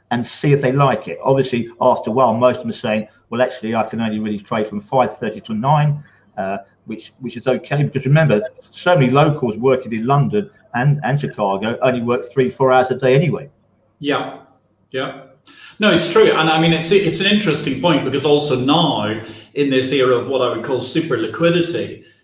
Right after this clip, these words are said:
Speaker 2: it's so easy to manage to pick even two or three hours in the U S A with the S and P and the other, the NASDAQ index futures, just to name a couple of stock indexes.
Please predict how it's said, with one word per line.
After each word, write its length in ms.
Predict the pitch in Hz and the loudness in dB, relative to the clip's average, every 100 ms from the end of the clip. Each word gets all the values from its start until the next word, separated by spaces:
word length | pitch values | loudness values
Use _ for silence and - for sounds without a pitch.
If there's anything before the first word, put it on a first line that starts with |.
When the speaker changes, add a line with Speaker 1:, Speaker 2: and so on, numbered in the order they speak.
| _ | _
Speaker 2:
it's 240 | 151 147 - | -6 -6 -8
so 420 | - - 196 196 | -12 2 2 4
easy 360 | 135 117 120 120 | -2 -4 -6 -6
to 80 | |
manage 340 | 120 120 123 - | -2 -2 -4 -6
to 60 | |
pick 320 | - 147 135 143 | -6 -4 -4 -4
even 340 | 131 123 110 | -6 -6 -6
two 220 | - 147 | -4 0
or 60 | 123 | 0
three 300 | - 127 117 | -2 -4 -2
hours 440 | 113 123 131 123 | -4 -2 -4 -4
in 120 | 127 | -6
the 80 | 117 | -8
U 220 | 113 117 | -6 -4
S 220 | 107 107 143 | -4 -4 -2
A 240 | 135 135 | 0 0
with 300 | 117 110 - | -2 -4 -10
the 140 | 113 117 | -6 -6
S 220 | 117 120 | -6 -10
and 100 | 113 | -8
P 180 | 127 120 | -2 -2
and 120 | 117 | -2
the 80 | 113 | -4
other, 200 | 110 107 | -6 -6
the 80 | 101 | -4
NASDAQ 500 | 117 123 120 113 127 | 0 0 -2 -4 -4
index 360 | 123 123 - | -2 -2 -4
futures, 500 | - 135 - 135 123 | -6 -6 -4 -4 -2
just 300 | - 208 - 135 | 0 0 -2 -2
to 80 | |
name 240 | 135 135 127 | 2 2 2
a 40 | |
couple 200 | 131 127 | -2 -2
of 60 | - | -2
stock 300 | - 196 190 | 0 2 4
indexes. 880 | 143 127 - 127 - - - - | 2 0 0 -4 -6 -20 -20 -20